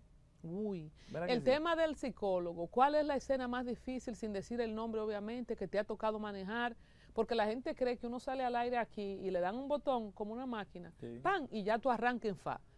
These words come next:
Speaker 1: ¿Cuál ha sido como ese momento que tú te has reconocido, "Concho, pero soy psicólogo"?
Speaker 2: Que no, todavía lo <laughs>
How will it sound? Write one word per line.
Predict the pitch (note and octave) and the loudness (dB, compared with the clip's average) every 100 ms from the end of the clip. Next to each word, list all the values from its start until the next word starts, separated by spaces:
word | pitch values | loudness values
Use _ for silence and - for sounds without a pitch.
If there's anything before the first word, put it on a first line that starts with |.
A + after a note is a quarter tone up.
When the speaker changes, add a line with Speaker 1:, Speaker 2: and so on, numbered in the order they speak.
| - | -4
Speaker 1:
¿Cuál | - D#4+ | 4 6
ha | D#4 | 6
sido | D#4+ G3 | 2 0
como | A#3+ | 0
ese | C4 C#4 | -2 -2
momento | B3 A3+ B3 - | -2 -2 -2 -2
que | G3+ | -4
tú | - A#3+ | -4 0
te | A#3+ | 2
has | A#3 | 2
reconocido, | A3 G#3+ A#3 G3+ | 0 -2 -2 -2
"Concho, | - A3+ D4+ C#4 F3+ | -2 -4 0 0 0
pero | G3 E3+ | 0 -2
soy | F3 | -4
psicólogo"? | A3 F3+ C#4+ G#3+ C#3 - - | 0 2 2 0 -4 -10 -12
Speaker 2:
Que | C#3+ C#3 C3+ C3 A#2 | -4 0 2 0 0
no, | A#2+ F3 | -4 -6
todavía | F#3 D3 C3+ G3 | -4 -2 -2 -2
lo | F3 | 0
<laughs> | E3+ - - A4 - - C5 | 0 0 2 2 4 8 10